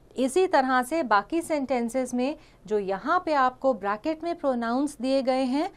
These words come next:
उनको प्रॉपर पोजीशंस में या ब्लैंक्स में फिल कीजिए। Now let's look at the next question।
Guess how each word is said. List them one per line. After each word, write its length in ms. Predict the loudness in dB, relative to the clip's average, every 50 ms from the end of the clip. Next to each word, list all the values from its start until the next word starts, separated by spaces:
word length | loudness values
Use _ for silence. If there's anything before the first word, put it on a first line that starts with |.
| -18 -20 -20 -18 -8 -4 -2
उनको 300 | -2 -2 -2 0 0 0
प्रॉपर 500 | 0 0 0 0 0 0 0 -2 -2 -2 -2 -2
पोजीशंस 640 | -6 -4 -4 -4 -6 -6 -6 -4 -4 -4 -4 -4 -4
में 120 | -6 -4
या 180 | -2 -2 -2 -4
ब्लैंक्स 540 | -4 -4 -6 -6 -6 -6 -8 -10 -10 -10 -10
में 280 | -8 -4 -4 -4 -4 -6 -10 -20 -20 -20 -20 -14 -4 2
फिल 200 | 2 2 2 0 -4
कीजिए। 460 | -6 -8 -8 -8 -8 -8 -8 -8 -8 -10 -16 _ -20 -20 _ -20 -20 -20 -20 -14 -6 -2
Now 120 | 0 0 2
let's 240 | 2 0 0 -2
look 180 | -4 -4 -2 -2
at 160 | -2 -4 -2
the 120 | -2 -4 -2
next 380 | -2 -4 -6 -6 -8 -12 -14 -8 -6
question। 460 | -6 -6 -6 -8 -10 -10 -10 -10 -10